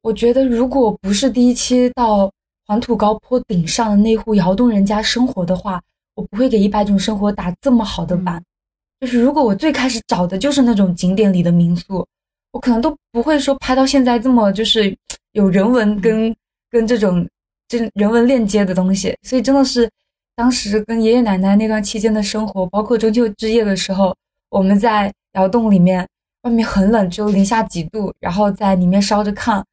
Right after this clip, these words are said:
Speaker 1: 我们这边唱流行歌，他们唱陕北民歌，在这样的一个中秋之夜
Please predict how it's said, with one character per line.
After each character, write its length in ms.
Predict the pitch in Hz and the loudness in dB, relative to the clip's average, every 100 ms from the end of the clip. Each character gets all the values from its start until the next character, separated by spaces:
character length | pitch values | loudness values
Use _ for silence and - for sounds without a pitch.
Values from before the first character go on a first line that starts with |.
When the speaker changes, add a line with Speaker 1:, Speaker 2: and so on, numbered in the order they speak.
| _ | _
Speaker 1:
我 100 | - | -4
们 100 | 185 | -2
这 80 | 196 | 0
边 140 | 214 208 | 0 0
唱 180 | 233 | 0
流 140 | 202 185 | 2 2
行 220 | 202 196 | 2 0
歌， 200 | 190 202 | 2 0
他 180 | 202 214 | 0 -2
们 120 | 214 | -2
唱 220 | 208 226 | -2 -2
陕 300 | 202 196 185 | 0 0 0
北 160 | 208 196 | 0 2
民 280 | 185 170 180 | 2 2 2
歌， 300 | 208 208 202 _ _ _ _ _ | 0 -2 -4 _ _ _ _ _
在 280 | 226 202 196 - | -2 0 0 -4
这 80 | - | -4
样 120 | 233 | 0
的 80 | 214 | 0
一 60 | 202 | 2
个 100 | 214 | 0
中 200 | 226 226 | 0 -2
秋 200 | 233 233 | 0 0
之 200 | 208 214 | 0 0
夜 280 | 220 190 | 0 0